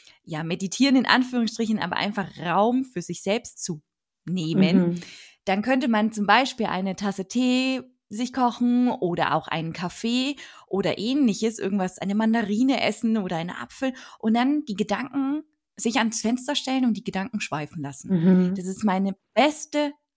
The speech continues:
Speaker 1: Ausgleich, den ich bislang irgendwo mal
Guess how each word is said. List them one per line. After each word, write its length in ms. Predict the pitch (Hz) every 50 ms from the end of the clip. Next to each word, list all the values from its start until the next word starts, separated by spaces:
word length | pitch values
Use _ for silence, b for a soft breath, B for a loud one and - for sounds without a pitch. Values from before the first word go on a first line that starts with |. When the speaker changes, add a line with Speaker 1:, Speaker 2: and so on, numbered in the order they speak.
| _ _ _ _
Speaker 1:
Ausgleich, 880 | - - 240 269 311 302 - - - 190 165 165 185 220 233 - - -
den 200 | - 190 190 190
ich 200 | 185 - - - _ _ _ _ _
bislang 540 | 254 285 269 - - 202 196 214 233 233 -
irgendwo 580 | - 233 262 269 285 269 247 254 214 220 233 226
mal 420 | 214 196 190 185 185 190 190 196